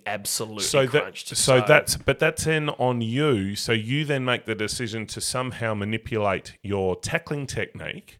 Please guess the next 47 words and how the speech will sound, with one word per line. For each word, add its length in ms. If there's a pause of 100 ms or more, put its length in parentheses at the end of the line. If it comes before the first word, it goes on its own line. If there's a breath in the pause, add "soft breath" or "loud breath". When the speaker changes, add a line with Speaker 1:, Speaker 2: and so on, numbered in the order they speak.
(100)
Speaker 2:
okay, 460
Speaker 1:
Mm. 500
Speaker 2:
to 100
do 200
that. 160
Speaker 1:
It's 120
a, 140
Speaker 2:
But 80
Speaker 1:
it's 80
Speaker 2:
then 280
Speaker 1:
a, 20
Speaker 2:
you 60
go 200
Speaker 1:
yeah, 100
Speaker 2:
into 180
Speaker 1:
it's 60
Speaker 2:
the 60
Speaker 1:
a, 60
it's 80
Speaker 2:
realms 440
of 300
grabbing 380
someone 640 (240)
high 680
or 560 (100)
even 240
potentially 460
dangerous 580
Speaker 1:
Oh, 120
Speaker 2:
tackle. 480
Speaker 1:
yeah. 340
Oh, 80
look, 240
I, 160
I 100
get 300
that 160
the 140
A 180
F 160
L 400 (200)
are 140
there 400
trying 500
to 420 (560 soft breath)
protect 580
the, 240